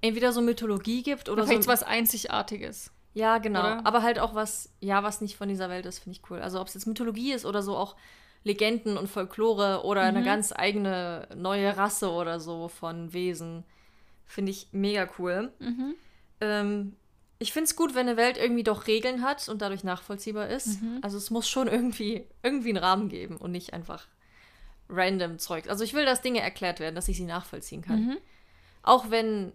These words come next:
Speaker 1: wenn das ein Planet ist, wo, was weiß ich, die Physik einmal genau umgekehrt ist, dass die Leute in der Luft schweben. Solange es in dem Kontext Sinn macht, alles gut. Ähm, und dann,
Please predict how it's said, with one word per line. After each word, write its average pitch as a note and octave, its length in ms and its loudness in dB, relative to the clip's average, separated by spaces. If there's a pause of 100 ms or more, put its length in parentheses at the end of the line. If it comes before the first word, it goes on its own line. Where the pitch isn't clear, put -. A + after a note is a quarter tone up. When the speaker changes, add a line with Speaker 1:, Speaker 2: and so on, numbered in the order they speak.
Speaker 1:
wenn G#3+ 160 0
das G#3+ 200 0
ein G#3 120 -4
Planet G#3 400 4
ist, G3 260 -2
wo, F#3+ 140 0
was G3 180 -4
weiß G3 140 -4
ich, - 340 -8 (360)
die F3+ 140 -8
Physik G#3 420 -2
einmal G3+ 180 2
genau F#3+ 240 2
umgekehrt G#3 420 0
ist, F#3 100 -6
dass E3 100 -6
die - 60 -8
Leute F#3+ 200 0
in F#3+ 60 -2
der F3 100 -6
Luft G3+ 200 -4
schweben. E3+ 400 -6 (200)
Solange A3+ 320 2
es C4 120 0
in A3+ 180 0
dem A#3 260 2
Kontext B3 400 -2
Sinn C4+ 160 -2
macht, C#4+ 260 -2
alles G3+ 220 -8
gut. - 240 -8 (1040)
Ähm, G#3+ 480 -2
und G3 260 -6
dann, A#3 300 -4